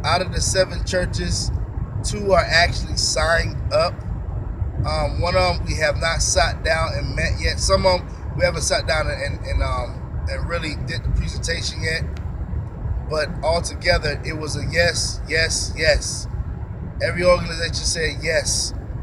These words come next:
Some have already signed up without even having the presentation. They just, they just know me and know that it's a thing, something that's gonna happen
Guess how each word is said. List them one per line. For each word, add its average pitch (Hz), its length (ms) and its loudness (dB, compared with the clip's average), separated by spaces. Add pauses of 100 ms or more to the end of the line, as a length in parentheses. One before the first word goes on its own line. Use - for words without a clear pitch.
(160)
Some 196 360 6
have 175 280 0
already 180 400 2
signed 180 580 4
up 175 200 0 (460)
without 170 300 4
even 170 240 -2
having 165 340 2
the 170 80 -6
presentation. - 680 -2 (800)
They 165 140 -2
just, 165 400 -2 (880)
they 160 120 -4
just - 300 -2
know 175 180 4
me 175 280 0 (200)
and 147 140 -2
know 165 280 0 (400)
that 151 140 0
it's 156 160 -2
a 135 120 -2
thing, - 520 0
something 165 420 0
that's 151 200 2
gonna 151 200 0
happen 165 560 0